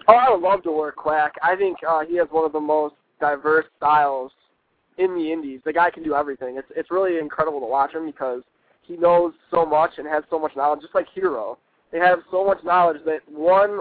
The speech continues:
one ten to fifteen minute encounter with them,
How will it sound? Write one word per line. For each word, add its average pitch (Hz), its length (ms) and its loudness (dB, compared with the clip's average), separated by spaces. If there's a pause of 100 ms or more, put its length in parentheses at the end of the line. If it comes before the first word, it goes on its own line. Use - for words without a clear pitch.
one 185 540 0 (600)
ten 185 140 2
to 180 60 -6
fifteen - 360 -8
minute 180 200 2
encounter 165 440 -2
with 143 120 -10
them, 143 240 -4